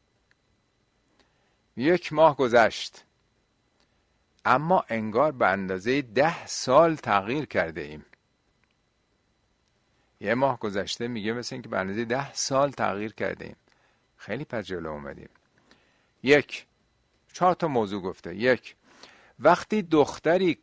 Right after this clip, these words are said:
کرد را دختر ایران دانستیم،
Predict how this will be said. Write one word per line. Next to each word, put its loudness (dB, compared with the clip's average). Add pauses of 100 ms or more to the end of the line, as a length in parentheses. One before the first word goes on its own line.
(100)
کرد 6
را 2 (1120)
دختر 2 (120)
ایران 4
دانستیم، 2